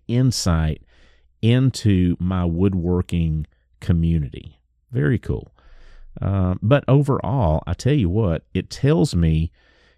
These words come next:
is that even though most of us, uh, as woodworkers, we're woodworkers all to a degree, but we're, we have that commonality, but we're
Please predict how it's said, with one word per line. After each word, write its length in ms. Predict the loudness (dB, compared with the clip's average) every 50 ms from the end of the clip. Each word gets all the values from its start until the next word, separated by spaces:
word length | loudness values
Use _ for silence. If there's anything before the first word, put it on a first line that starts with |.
| _ _
is 320 | -6 -2 0 0 0 0 2
that 260 | 2 2 2 2 0 _
even 480 | 0 0 2 2 2 2 2 2 2 2
though 640 | 4 4 4 4 4 4 4 4 2 0 -2 -4 _ _ -20 -8 -4
most 640 | -2 0 2 2 4 4 2 2 0 -2 -12 -8
of 260 | -4 -2 -2 -2 -2 -4
us, 760 | -4 -4 -2 -2 -2 -4 -6 -8 -10 -12 -14 -14 -18 -20 _ _ -12 -8
uh, 420 | -6 -4 -4 -2 -2 -4 -4 -6 -8 -10 -16 _ _
as 200 | -2 -2 -2 -2
woodworkers, 800 | -2 0 0 0 -2 -2 -2 -4 -4 -4 -4 -6 -6 -6 -8 -10 -10
we're 200 | -2 0 2 2
woodworkers 1040 | 4 2 2 4 4 2 2 2 2 2 0 0 0 0 -2 -2 -2 -4 -6 -10 -16 -18 _ -20 _ _ _ _ _ _ _ _ _ _ _ _ _ _
all 560 | -4 -2 0 0 0 0 -2 -2 -4 -6 -8 -10 _ _ _ _ _ _ _
to 280 | 0 2 2 2 2 2 -2
a 60 | -4
degree, 540 | -4 -4 -4 -4 -4 -4 -4 -6 -10 -14 _ _ _ _ _ _ _ _ _ _ _ _ _ _
but 840 | -14 -8 0 2 2 2 2 0 -2 -4 -8 -10 -14 -16 -16 -16 _ _ _ _ _ _ _ _ _
we're, 240 | -8 -6 -4 -4 -4 -2
we 200 | -2 0 0 2
have 200 | 2 0 0 0
that 200 | 0 -2 -2 -2
commonality, 800 | -2 -2 0 0 0 0 0 0 0 2 0 0 0 0 -2 -2
but 280 | -2 0 0 0 0
we're 220 | 0 -2 -4 -4